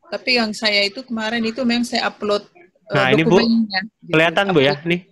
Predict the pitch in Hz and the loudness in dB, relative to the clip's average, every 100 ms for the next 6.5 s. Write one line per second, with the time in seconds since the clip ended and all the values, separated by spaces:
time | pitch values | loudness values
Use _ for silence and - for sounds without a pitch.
0 | - 170 - _ _ _ 240 233 208 147 | -20 -18 -18 _ _ _ -4 0 2 2
1 | 147 185 180 131 117 117 - 135 131 143 | 4 2 2 2 0 -2 -6 -2 0 0
2 | 196 208 147 - 143 170 143 - 131 - | 0 -2 -4 -4 0 0 0 -2 -2 0
3 | 131 127 135 - 127 - - 131 165 _ | 2 2 0 -4 -8 -8 -4 -4 -4 _
4 | _ _ _ _ 123 143 139 175 151 131 | _ _ _ _ -8 -6 -2 -4 -4 -2
5 | 120 120 143 139 - - 135 - 131 117 | -2 -2 -4 -6 -8 -8 -8 -8 -16 -12
6 | 101 98 104 104 | -12 -10 -12 -12